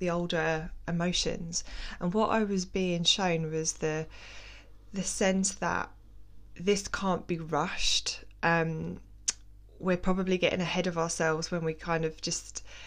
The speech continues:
and it can be a very mind, um,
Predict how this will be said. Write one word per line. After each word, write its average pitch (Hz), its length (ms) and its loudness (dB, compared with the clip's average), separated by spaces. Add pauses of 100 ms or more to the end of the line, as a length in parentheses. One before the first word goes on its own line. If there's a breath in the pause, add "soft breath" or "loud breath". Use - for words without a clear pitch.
(180 loud breath)
and 175 100 0
it 160 80 0
can 175 200 0
be 170 100 4
a 170 60 4
very 165 480 2
mind, 175 760 2 (220)
um, 160 500 -2